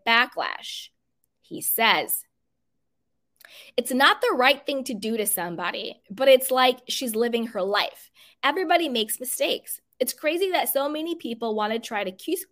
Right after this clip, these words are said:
crucify her for this, as if they've never made a mistake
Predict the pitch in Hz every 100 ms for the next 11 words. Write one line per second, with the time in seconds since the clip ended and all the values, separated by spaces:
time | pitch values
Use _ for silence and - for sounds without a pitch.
0 | _ - 440 381 - 202 202 180 - 190
1 | 170 131 - - - - 254 247 311 381
2 | 370 294 240 220 247 202 190 190 190 190
3 | - 175 170